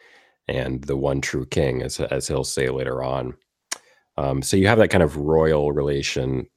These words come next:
between the father and son, um, which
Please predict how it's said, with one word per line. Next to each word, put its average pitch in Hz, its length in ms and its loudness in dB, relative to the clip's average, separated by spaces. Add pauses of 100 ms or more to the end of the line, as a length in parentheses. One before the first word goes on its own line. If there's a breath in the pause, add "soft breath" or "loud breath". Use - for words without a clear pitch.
between 69 380 -2
the 67 80 -4
father 64 380 0
and 62 160 -6
son, 65 540 -2 (520)
um, 123 440 -6 (920 soft breath)
which 67 420 0